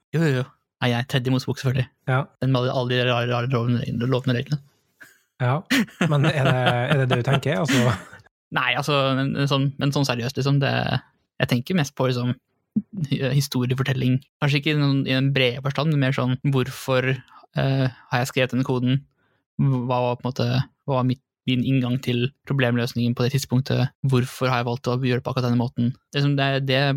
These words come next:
Speaker 1: det jeg assosi-, assosi-, assosierer med,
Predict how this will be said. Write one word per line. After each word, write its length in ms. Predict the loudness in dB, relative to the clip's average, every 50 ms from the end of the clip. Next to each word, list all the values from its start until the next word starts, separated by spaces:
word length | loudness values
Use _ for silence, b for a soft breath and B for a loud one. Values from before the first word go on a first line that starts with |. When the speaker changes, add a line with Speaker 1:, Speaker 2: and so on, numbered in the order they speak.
| -2 -4 -6 -10 _ _ _ _ -4 -4
Speaker 1:
det 160 | 0 2 2
jeg 80 | 2 0
assosi-, 460 | 0 -2 -2 0 0 0 -2 -2 -4 -2
assosi-, 360 | -2 0 0 0 0 -2 -2 -2
assosierer 920 | -2 0 0 0 0 -2 0 0 0 0 0 0 0 0 0 0 0 0
med, 260 | 0 0 0 2 2